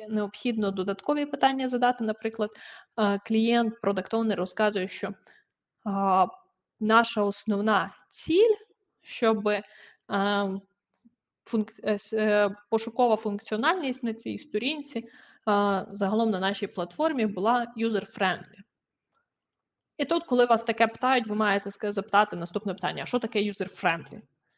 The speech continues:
Або «determine user-friendliness». А, коли у вас будуть якісь, е,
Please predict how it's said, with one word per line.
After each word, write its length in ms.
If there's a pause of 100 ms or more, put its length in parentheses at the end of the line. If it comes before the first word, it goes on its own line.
(280)
Або 300
«determine 680
user-friendliness». 960 (360)
А, 840 (760)
коли 260
у 40
вас 280
будуть 380
якісь, 440
е, 280